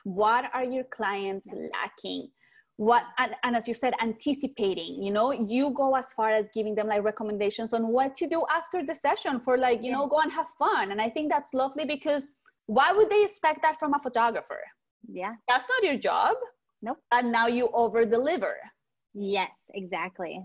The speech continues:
Speaker 2: It's
Speaker 1: So I
Speaker 2: all
Speaker 1: think
Speaker 2: about
Speaker 1: that's what we,
Speaker 2: over delivering.
Speaker 1: I think that's what we need to focus on,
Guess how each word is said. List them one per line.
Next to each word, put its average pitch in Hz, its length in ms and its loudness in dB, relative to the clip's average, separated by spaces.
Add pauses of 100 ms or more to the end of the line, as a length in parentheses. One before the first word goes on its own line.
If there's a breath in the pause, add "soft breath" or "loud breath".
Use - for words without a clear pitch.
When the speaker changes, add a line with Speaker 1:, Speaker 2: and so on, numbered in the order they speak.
(100)
Speaker 2:
It's 185 100 -8
Speaker 1:
So - 80 2
I 240 60 4
Speaker 2:
all 185 80 0
Speaker 1:
think 190 100 2
Speaker 2:
about - 220 0
Speaker 1:
that's - 60 2
what - 100 0
we, 302 60 0
Speaker 2:
over - 100 -2
delivering. 175 280 -12 (560)
Speaker 1:
I 247 120 -2
think 262 200 -6
that's 262 140 2
what 262 80 -4
we 262 60 -4
need 247 160 -6
to 233 80 -16
focus 214 440 -2
on, 196 300 -2